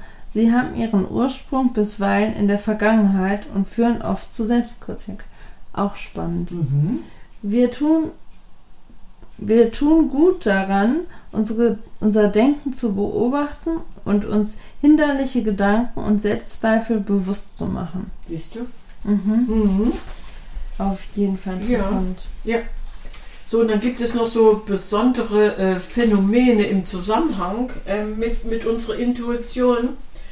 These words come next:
Speaker 2: Albert Einstein meinte mal, der intuitive Geist ist ein heiliges Geschenk oder der rationale Verstand ein treuer Diener.
Speaker 1: Mhm.
Speaker 2: Wir haben eine Gesellschaft erschaffen, die den Diener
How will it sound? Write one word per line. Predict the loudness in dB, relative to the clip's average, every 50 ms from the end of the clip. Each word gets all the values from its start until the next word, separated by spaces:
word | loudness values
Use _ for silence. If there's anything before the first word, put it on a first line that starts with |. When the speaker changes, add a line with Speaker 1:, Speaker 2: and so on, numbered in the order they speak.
| -12 -12 -12 -14 -12 -10 -4 0
Speaker 2:
Albert | 2 2 2 2 0 -2 0
Einstein | 2 2 2 2 0 0 2 2 4 4 2
meinte | 2 0 0 0 -2 -2 -2
mal, | 0 0 0 0 -2 -2 -2 0 0 -2 -2
der | -2 -2 -2 -2 0
intuitive | 0 0 0 0 -2 -2 -2 -2 -2 -2 -2 0 0 0 0 -2 -4 -8
Geist | -6 -4 -2 0 0 0 0 0 -2 -4 -6 -8
ist | -8 -8 -6 -4
ein | -2 -2 -2 -2 -4 -6 -10 -14 -8 -4
heiliges | -2 -2 -2 -2 -2 -4 -4 -4 -6 -6 -6 -8
Geschenk | -8 -8 -6 -6 -6 -6 -6 -4 -6 -6 -8 -8 -8 -2
oder | 0 0 2 2 2 0 -2 -4 -10 -12 -14 -14 -14 -6 -2
der | 0 0 0
rationale | 0 -2 -4 -4 -4 -4 -2 0 0 0 0 -2
Verstand | -4 -6 -8 -8 -4 -4 -2 -2 -2 -2 -2 -2
ein | 0 -2 -2
treuer | -2 -2 -2 -2 -2 -2 -2
Diener. | -4 -4 -4 -2 -2 0 0 -2 -2 -4 -6 -10 -14 -16 -14 -14 -8 -2
Speaker 1:
Mhm. | 2 2 4 6 6 6 6 6
Speaker 2:
Wir | 6 4 6
haben | 6 4 4 2 0 -2
eine | 0 0 0 0 0
Gesellschaft | -4 -2 0 2 2 2 2 0 -2 -2 -4 -4 -4 -4
erschaffen, | -4 -4 -4 -4 -2 -2 -2 -2 -2 -4 -2 -2 -2 -4 -6 -10 -12 -8 -6
die | -4 -2
den | 0 0 -2 -2 -4 -8 -10 -12 -14 -6 -2
Diener | 0 2 2 0 0 -4